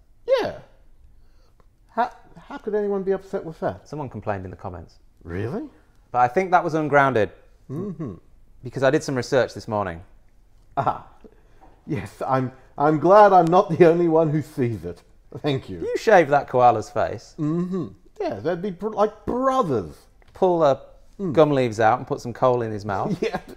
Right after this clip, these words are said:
Speaker 1: yep, that's right.
Speaker 2: It's Craig Kelly.
Speaker 1: Exactly, exactly. Spitting image.
Speaker 2: Should we leave it on that?
Speaker 1: Yes, we should, because, well, um,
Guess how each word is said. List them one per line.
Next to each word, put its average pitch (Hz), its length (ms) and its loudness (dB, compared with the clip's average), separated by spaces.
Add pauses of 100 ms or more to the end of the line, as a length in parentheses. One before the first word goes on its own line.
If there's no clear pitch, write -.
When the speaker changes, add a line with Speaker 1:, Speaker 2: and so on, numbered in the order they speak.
(160)
Speaker 1:
yep, 170 260 -6 (380)
that's - 240 -20
right. 135 200 -6
Speaker 2:
It's - 120 -8
Craig 233 320 -4
Kelly. 339 480 2
Speaker 1:
Exactly, 277 920 -2 (180)
exactly. 190 540 -10 (140)
Spitting 262 560 -8
image. 220 500 -2 (1000)
Speaker 2:
Should - 120 -10
we 156 80 2
leave 160 140 2
it 160 80 -2
on 160 100 0
that? 160 260 0 (280)
Speaker 1:
Yes, 170 280 -4
we 131 120 -8
should, 92 400 -10
because, 101 260 -12 (880)
well, 110 280 -8 (840)
um, 101 460 -10